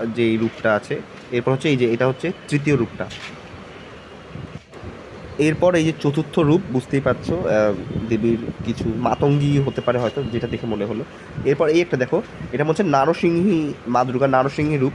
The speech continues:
সিংহের মতো দেখতে। এরপর এই লরিতে মা দুর্গার আরেকটি রূপ আছে, এটি গাধার পিঠে মনে হচ্ছে বসে আছেন উনি, কি জানি না। এরপর এদিকে আরও একটি রূপ আছে, আহ,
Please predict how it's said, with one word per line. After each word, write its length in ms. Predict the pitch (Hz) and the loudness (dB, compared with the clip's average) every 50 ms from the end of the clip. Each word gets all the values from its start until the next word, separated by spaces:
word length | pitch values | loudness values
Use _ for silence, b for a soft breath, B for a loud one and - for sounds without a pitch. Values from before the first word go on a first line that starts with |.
| - - - | -4 -4 -2
সিংহের 300 | 135 123 127 139 135 131 | 0 2 2 2 4 2
মতো 160 | 131 127 139 | 2 2 2
দেখতে। 360 | 131 120 - - - - 131 160 | 0 0 -2 -2 -2 -2 2 2
এরপর 320 | 160 156 - 185 185 165 - - - | 2 2 2 2 2 2 0 0 2
এই 140 | 175 208 214 | 2 4 4
লরিতে 400 | 220 214 202 202 208 202 220 214 | 6 6 6 4 4 2 2 4
মা 160 | 196 180 160 | 4 4 4
দুর্গার 240 | 170 170 175 185 165 | 2 2 2 2 2
আরেকটি 200 | 151 143 - 160 | 2 2 0 0
রূপ 220 | 147 151 156 - | 0 0 2 2
আছে, 320 | 151 - - - 160 170 | 0 2 0 0 -2 0
এটি 160 | 147 143 147 131 | 0 -2 -2 -2
গাধার 420 | 117 127 113 117 123 143 139 139 - | 0 0 0 2 2 2 2 0 0
পিঠে 460 | 147 139 - 156 151 147 147 139 131 - - | -4 -4 -2 -2 0 0 0 0 -2 -2 -2
মনে 180 | 104 123 123 127 | -2 -2 0 0
হচ্ছে 180 | 120 - - 135 | -2 -2 -2 -4
বসে 300 | 127 110 - - 120 113 | -4 -4 -4 -2 -2 -2
আছেন 220 | 110 - - 131 - - - - - - | -2 -2 -4 -6 -6 -8 -12 -12 -10 -6
উনি, 160 | 107 104 - - - - - - - - - - - - | -6 -6 -6 -8 -10 -14 -16 -16 -16 -16 -16 -14 -10 -8
কি 80 | 117 107 - | -6 -4 -2
জানি 160 | 104 98 98 | -2 -2 -2
না। 100 | 101 113 - - | -2 -4 -4 -2
এরপর 840 | - 131 127 - - - 139 135 131 131 123 120 117 113 117 165 240 - - - - - - - - - - | 0 0 0 0 0 0 2 4 4 4 4 6 4 4 4 2 0 -4 -8 -14 -14 -16 -16 -14 -8 -2 -2
এদিকে 360 | 135 139 135 147 143 165 185 | 0 0 0 0 0 0 0
আরও 220 | 135 120 131 147 | 2 4 4 4
একটি 240 | 156 156 147 - 165 | 4 4 2 0 0
রূপ 240 | 147 135 131 127 131 | 0 2 2 2 2
আছে, 200 | 127 - - 165 | 0 0 0 -4
আহ, 800 | 202 240 - - - - 104 110 104 104 104 101 98 98 87 | -4 -4 -6 -6 -2 2 4 4 4 4 4 4 2 0 0